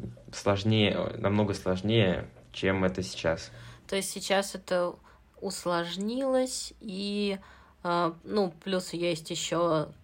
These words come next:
Speaker 2: там какие-то недостатки в году времени. Но вот интересно было бы узнать, насколько им комфортно тогда в тех командах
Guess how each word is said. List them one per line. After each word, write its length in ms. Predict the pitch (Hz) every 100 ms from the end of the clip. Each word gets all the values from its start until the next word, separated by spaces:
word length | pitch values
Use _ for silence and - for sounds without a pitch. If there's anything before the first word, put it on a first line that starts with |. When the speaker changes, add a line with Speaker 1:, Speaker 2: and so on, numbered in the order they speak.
| -
Speaker 2:
там 200 | - 165
какие-то 440 | 151 160 160 156 165
недостатки 1200 | 160 160 151 180 175 170 - 185 180 - 170 160 160 - - -
в 120 | 170
году 320 | 170 175 170
времени. 680 | 170 214 269 262 247 233 226 -
Но 120 | - 208
вот 140 | 208
интересно 500 | 226 214 220 226 208
было 180 | 190 202
бы 140 | 185
узнать, 500 | 185 185 185 214 262 -
насколько 520 | 175 - 202 202 185
им 100 | 180
комфортно 600 | 175 175 - 196 208 175
тогда 380 | 160 180 170 170
в 100 | -
тех 380 | - 190 180 -
командах 840 | 165 156 170 180 170 160 - -